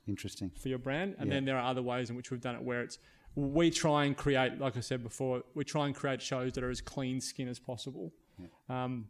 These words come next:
Speaker 2: because we want, we want international distribution and we want different network distribution. Um, so that's what we sell to the brands that we work with, is, um, we can get a time slot,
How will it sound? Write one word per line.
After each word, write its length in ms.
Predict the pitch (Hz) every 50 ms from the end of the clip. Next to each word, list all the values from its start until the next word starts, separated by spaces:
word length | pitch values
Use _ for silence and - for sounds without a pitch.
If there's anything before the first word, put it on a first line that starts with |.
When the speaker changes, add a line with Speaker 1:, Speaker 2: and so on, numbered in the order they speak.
| - _
Speaker 2:
because 500 | 143 135 - - 156 147 139 135 120 120
we 140 | 123 131
want, 260 | 127 127 127 127 123 123 - - -
we 80 | 143
want 160 | 135 131 127 131
international 480 | 123 - 127 127 123 107 - - 127
distribution 580 | 127 123 - - 120 127 127 123 - - 139 131
and 80 | 123
we 80 | 123 123
want 240 | 123 120 123 131 131
different 280 | - 117 - 135 120 120
network 320 | 120 - 147 131 123 120
distribution. 640 | - - - - 123 - - 143 - - 165 160 151 151 - - - - - - - - 135
Um, 380 | 127 123 123 123 123 120 117 - -
so 420 | - - 143 131 127 127 123 123 120
that's 220 | 131 139 131 - -
what 100 | 135 127
we 100 | 127 127 113
sell 220 | - - 131 127
to 60 | 127
the 80 | 120 117
brands 320 | 117 120 120 127 131 120
that 80 | - 147
we 120 | 135 131
work 300 | 123 127 135 139 135 -
with, 260 | 156 160 156 139 - - - - - - - - -
is, 220 | 127 123 123 117
um, 280 | 127 123 123 120 120 120 151 151 135
we 160 | 123 131 123
can 160 | 127 - 127
get 160 | 120 127 123
a 80 | 123 120
time 320 | - - - 123 127 123
slot, 400 | 120 - - 139 147 156 - -